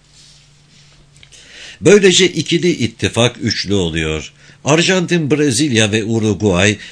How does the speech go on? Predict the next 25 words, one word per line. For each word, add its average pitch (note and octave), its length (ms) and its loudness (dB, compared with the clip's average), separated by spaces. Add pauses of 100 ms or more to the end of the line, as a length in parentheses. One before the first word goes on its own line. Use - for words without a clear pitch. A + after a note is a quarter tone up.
(100)
İngilizlerin F#2 720 -2
hayır A#2+ 440 0
duaları F#2+ 540 0
ve A2+ 120 -2
İngiliz D3 480 -2
kredisiyle G2+ 640 -2
Paraguay'ın D3 720 0
kurtarılmasına A#2 880 -2
girişiyorlar. F#2 880 -2 (540)
Bir F3 340 2
antlaşma E3+ 480 0
imzalıyorlar. E2 1080 -2 (300)
Antlaşma E3+ 560 0
onların G2 480 -2
savaşı B2+ 540 -2
barış C3+ 260 0
adına C3+ 340 -4
yaptıklarını G2+ 800 -2
söylüyor. E2+ 680 -2 (560)
Paraguay F3+ 580 4
kendi D#3+ 360 0
yok D#3 260 2
edilişinin B2 640 -2
giderlerini G#2+ 640 0
ödeyecek, F#2 720 0